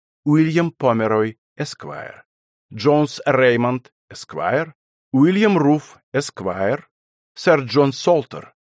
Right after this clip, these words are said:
рыцарь, Сент-Квентин Томпсон, эсквайр, Джозеф Уордсворт-младший.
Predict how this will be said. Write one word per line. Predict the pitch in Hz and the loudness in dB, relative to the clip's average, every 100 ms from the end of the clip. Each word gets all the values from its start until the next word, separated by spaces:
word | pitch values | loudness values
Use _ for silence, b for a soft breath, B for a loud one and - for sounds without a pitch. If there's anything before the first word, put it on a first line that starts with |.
| _ | _
рыцарь, | 117 139 147 - - _ _ _ _ - | -4 -4 -6 -10 -18 _ _ _ _ -12
Сент-Квентин | - 196 208 - 160 185 180 - 175 | 0 2 2 0 0 2 0 -2 -6
Томпсон, | 156 175 156 110 - 92 92 - | -4 0 0 -2 -8 -10 -12 -10
эсквайр, | 123 - - 135 110 78 - _ _ _ _ - | -10 -10 -10 -4 -4 -6 -14 _ _ _ _ -16
Джозеф | 107 92 131 160 185 - _ | -10 0 2 2 -2 -8 _
Уордсворт-младший. | - 98 107 104 - 101 92 - - 104 82 - - - | -12 -2 0 0 -6 -6 -8 -12 -14 -10 -10 -12 -18 -20